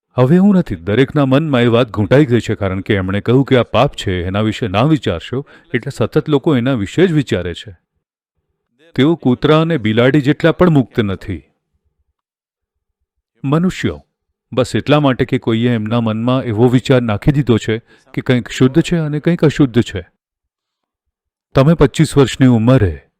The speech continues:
જે કંઈ અશુદ્ધ વસ્તુઓ શીખ્યા છો, મને નથી ખબર. મેં હજુ સુધી દુનિયામાં કોઈ અશુદ્ધ વસ્તુઓ જોઈ જ નથી.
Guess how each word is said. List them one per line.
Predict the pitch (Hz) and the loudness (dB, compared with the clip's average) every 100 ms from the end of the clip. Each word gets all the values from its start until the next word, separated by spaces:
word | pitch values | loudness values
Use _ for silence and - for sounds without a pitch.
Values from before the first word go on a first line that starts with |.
| _ _ | _ _
જે | - 101 123 | -10 -2 0
કંઈ | 143 | 2
અશુદ્ધ | 120 113 - 107 | 2 2 2 2
વસ્તુઓ | 107 107 - 107 | 2 0 0 -2
શીખ્યા | - 95 - 117 | -2 -6 0 0
છો, | - 90 78 78 | 0 -4 -12 -14
મને | 82 90 101 | -10 -4 0
નથી | 104 160 | 0 -2
ખબર. | 117 85 80 - _ _ _ _ | -4 -4 -6 -12 _ _ _ _
મેં | 123 127 | 2 4
હજુ | 107 107 | 4 2
સુધી | 147 135 104 104 | 2 2 0 0
દુનિયામાં | 104 95 104 98 | 0 0 0 0
કોઈ | 87 147 151 | 0 2 4
અશુદ્ધ | 113 127 110 | 2 -4 -4
વસ્તુઓ | 110 - 127 | -6 -4 -2
જોઈ | 120 110 131 | 0 2 2
જ | 104 | 0
નથી. | 90 76 90 | -8 -12 -18